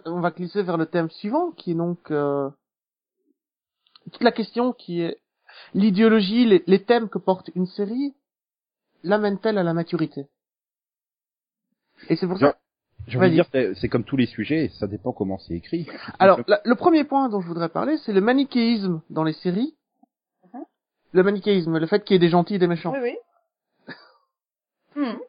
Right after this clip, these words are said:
Speaker 3: moi, je hochais la tête, en fait, mais
Speaker 1: <laughs> Excuse-moi, parce que à l'oral, ça passe pas
Speaker 3: J'avais
Speaker 1: du
Speaker 3: pas
Speaker 1: tout,
Speaker 3: vu.
Speaker 1: euh, le hochement de tête.
Speaker 3: Bah, le, mhm. <laughs>
Speaker 2: J'ai l'impression de réentendre ça toutes les semaines, en fait. <laughs>
Speaker 1: À chaque fois,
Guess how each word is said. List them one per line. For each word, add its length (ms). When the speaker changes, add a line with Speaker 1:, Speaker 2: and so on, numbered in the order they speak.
Speaker 3:
moi, 180
je 60
hochais 320
la 80
tête, 180
en 100
fait, 220
mais 120
Speaker 1:
<laughs> 200
Excuse-moi, 440
parce 140
que 140
à 60
l'oral, 300
ça 100
passe 180
pas 140
Speaker 3:
J'avais 100
Speaker 1:
du 60
Speaker 3:
pas 100
Speaker 1:
tout, 180
Speaker 3:
vu. 60
Speaker 1:
euh, 60
le 80
hochement 260
de 80
tête. 160
Speaker 3:
Bah, 80
le, 120
mhm. 220
<laughs> 380
Speaker 2:
J'ai 60
l'impression 400
de 60
réentendre 320
ça 100
toutes 220
les 100
semaines, 300
en 100
fait. 300
<laughs> 60
Speaker 1:
À 280
chaque 160
fois, 120